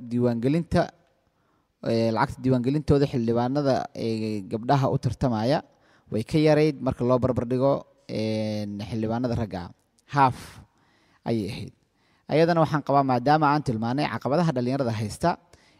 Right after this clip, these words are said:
inay kow ka tahay inaysan haysanin, ee, dhaqaale xoog leh oo ay ku galaan doorashada, gaar ahaanna la sii kordhiyey lacagtii doorashada oo la laba jibaaray. Waxaan qabaa meeshaasna qofka dhalinyarada ah,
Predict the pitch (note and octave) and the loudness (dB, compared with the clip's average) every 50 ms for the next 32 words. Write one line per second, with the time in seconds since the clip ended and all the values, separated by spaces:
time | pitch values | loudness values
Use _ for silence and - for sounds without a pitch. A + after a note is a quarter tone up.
0 | _ _ - D3 D3+ D3 C#3 - - A3 G3+ F3+ - D#3+ - - B2+ A#2+ B2 A#2 | _ _ -4 0 0 0 0 2 2 4 4 4 2 0 -2 0 0 0 0 0
1 | C3 C#3 C#3 C3 - D3 B2 B2 A#2+ G#2+ - B2 C3+ E3 G3 A3 - _ _ _ | 0 0 -2 -2 -2 -2 -2 -2 -2 -4 -4 -4 -4 -4 -6 -8 -12 _ _ _
2 | _ _ _ _ _ - A2+ A#2 A#2+ A#2+ - A#2+ B2 B2+ C#3+ D#3 D3+ - E3+ D#3 | _ _ _ _ _ -8 -6 -4 -4 -4 0 2 2 4 4 2 2 4 4 2
3 | C#3+ B2+ C3+ D3+ D3 B2 G#2+ A2 A2 A2+ - D#3+ - - C#3+ C#3+ C3+ A2+ A2+ A2 | 4 4 2 2 2 2 2 0 0 0 -2 -2 -2 0 0 0 0 0 0 0
4 | G#2 - - C#3+ D3 D3+ - - _ _ _ _ _ _ _ - B2 C3+ C#3 C#3 | 0 0 -2 -2 -2 -4 -6 -10 _ _ _ _ _ _ _ -4 0 2 4 4
5 | C3 C3 C3+ C3 D3+ D3+ E3 E3 D3 A2+ F#2+ C3 - _ _ _ _ _ _ - | 4 2 4 4 6 6 6 6 4 0 -2 -4 -10 _ _ _ _ _ _ -4
6 | - C3 C3+ - - - G3 G#3+ - - - F3 D3+ B2+ A2+ A#2+ B2 C#3 D3 B2 | -2 0 0 0 0 -2 -2 -2 0 2 2 2 4 2 2 2 2 4 2 2
7 | A#2 G#2 A#2+ D3 - - - D3 C#3 A#2+ A#2+ A2 G#2+ G#2 F#2+ - D3+ B2+ A2 A#2 | 2 0 -2 -2 -4 -2 -2 -2 0 0 0 0 0 -2 -2 -2 0 0 0 -2
8 | - - _ _ _ _ _ - _ - - B2+ C3 C3 C3+ C3 B2+ A#2+ B2+ A2+ | -4 -6 _ _ _ _ _ -20 _ -4 0 2 2 4 4 4 4 4 2 2
9 | G#2 B2 G#2+ A2+ C3+ C#3 D3 D#3+ F#3+ - - - _ _ _ _ _ _ _ - | 0 0 4 6 8 8 8 8 6 4 0 -4 _ _ _ _ _ _ _ -4
10 | D3+ D3 C#3 D3+ C#3+ C3+ - C#3+ C#3 C#3+ D3+ D#3 D#3 - - _ _ _ _ _ | -4 0 0 0 0 2 2 2 6 6 6 6 6 2 -2 _ _ _ _ _
11 | _ - B2 B2+ C#3 D3+ C#3 - E3 D3 D3 C#3+ - D#3 D3+ - - D3 - - | _ -4 0 2 4 4 4 4 4 4 4 4 0 -2 -2 0 0 -2 0 -2
12 | C3+ C3 A#2+ A#2+ A#2+ A#2+ B2+ C3+ D3+ D#3+ D#3 D3 D3 E3+ | -2 0 0 0 0 0 2 4 6 8 8 8 8 6